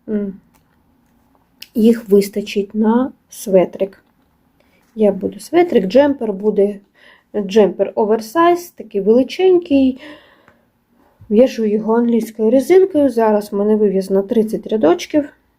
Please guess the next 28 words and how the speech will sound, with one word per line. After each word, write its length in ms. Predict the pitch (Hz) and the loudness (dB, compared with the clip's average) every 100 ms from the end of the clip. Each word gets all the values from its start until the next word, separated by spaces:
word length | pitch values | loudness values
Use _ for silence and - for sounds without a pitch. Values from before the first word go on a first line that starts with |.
| _ | _
Ось 180 | 214 208 | -12 -10
такий 380 | - 220 202 190 | -14 -6 -4 -2
гарний 380 | 202 202 196 196 | -2 -2 -2 0
візеруночок. 640 | 214 285 359 330 - 269 - - | 2 4 6 4 2 -4 -4 -4
Просто 300 | 359 - 233 | -4 0 0
буду 280 | 226 247 214 | 2 4 4
в'язати 460 | 214 214 202 196 | 2 2 0 -2
полотно. 640 | 196 247 294 359 403 427 415 - - _ - | -4 0 2 4 4 4 0 -16 -20 _ -6
Ем, 300 | 240 233 233 - | 0 0 -2 -4
тут 200 | 247 226 | -4 -4
щас 180 | 208 208 | -6 -6
тридцять 440 | - 220 214 202 | 0 0 0 -4
рядочків. 540 | 269 269 403 - 269 - | -2 2 0 0 -10 -6
І 100 | 311 | -4
подивимось 580 | 349 220 220 240 214 214 | -2 -2 2 4 4 2
наприкінці 520 | 214 220 220 214 220 | -4 -6 -4 -4 -6
тижня, 340 | 233 349 285 233 | -4 -4 0 -2
скільки 320 | 233 269 247 | -4 -10 -8
ж 120 | - 220 | -6 0
я 160 | 240 | 2
вив'яжу, 800 | 196 190 185 180 254 285 381 403 - - - | 4 4 4 2 2 2 2 0 -2 -16 0
бо 160 | 220 | 2
мені 280 | 226 226 302 | 4 4 2
потрібно 640 | 311 214 226 226 202 196 190 | 2 -2 0 0 0 0 0
вив'язати 1080 | 190 254 277 294 285 277 277 269 269 262 262 _ _ | -2 -2 2 0 2 0 0 0 2 2 -2 _ _
двісті 380 | 165 233 226 240 | 0 0 2 4
рядков-, 420 | 202 196 - 165 - _ | 4 2 -6 -10 -12 _
рядочків. 500 | 214 185 170 - 190 | -4 0 -2 -4 -20